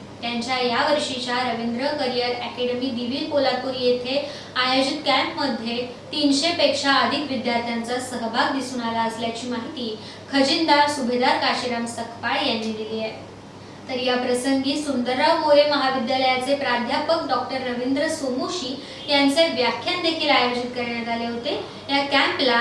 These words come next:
राष्ट्रीय मानवाधिकार सुरक्षा संघ नवी दिल्ली, रायगड जिल्हाध्यक्ष अविनाश पठाणे, तालुका अध्यक्ष संदीप जाबळे,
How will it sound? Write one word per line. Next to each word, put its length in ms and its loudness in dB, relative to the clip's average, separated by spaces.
राष्ट्रीय 380 0
मानवाधिकार 880 2
सुरक्षा 480 4
संघ 320 -2
नवी 380 2
दिल्ली, 400 2
रायगड 360 2
जिल्हाध्यक्ष 760 2
अविनाश 460 2
पठाणे, 420 -2
तालुका 360 6
अध्यक्ष 420 6
संदीप 440 -2
जाबळे, 420 -2